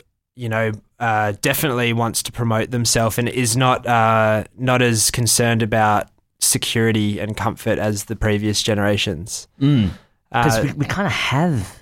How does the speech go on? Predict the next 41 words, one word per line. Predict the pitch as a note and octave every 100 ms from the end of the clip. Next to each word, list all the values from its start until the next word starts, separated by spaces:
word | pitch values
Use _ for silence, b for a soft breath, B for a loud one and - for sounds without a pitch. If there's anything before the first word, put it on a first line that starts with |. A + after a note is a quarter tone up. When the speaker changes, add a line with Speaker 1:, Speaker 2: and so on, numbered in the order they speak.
| _ _ _
Speaker 2:
everything | A2 A2 G#2 F#2 F2+ - -
Speaker 1:
Yeah. | C#3 D3+ D#3 D3+ A#2+
Speaker 2:
at | A2
our, |
at | G2+ A2+
our | G#2+
fingertips | G#2 C3+ C#3+ - F#2 A#2+
at | -
the |
moment. | F2+ G2+ A2+ C#2 - -
Speaker 1:
That's | C#3 B2
it, | C3+ C3+ D#2+
yeah. | A2+ B2 A2+ A#2
I |
saw | C#3 D#3+
this | D#3+ D3+
really | D3 D3 C#3 B2 A#2 - -
interesting | C3+ B2+ B2+ B2+ A2+
interview | B2+ B2+ B2+ C3 B2+
saying | A#2+ - B2 A#2+ A#2+
that | A2+ A2+ - -
we've, | G#2+ B2+ A#2+ A2 G2 -
we're | C3
raised | A2+ A#2 B2+ C3 A2+ -
on | A2 A2 G#2
being | A#2+ A#2
able | A#2 A2
to | G#2
get | - A#2+
whatever | G#2+ A#2 A2+
we | A2+
want, | G#2+ A2+ A#2 A2+
you | A2+
know, | A2
everything's | A2 A2+ A#2 A2+ A#2 A2
a |
click | - A#2+ A#2
of |
a | A2
button | G#2+ A2+ A#2
away. | A#2 A2 A2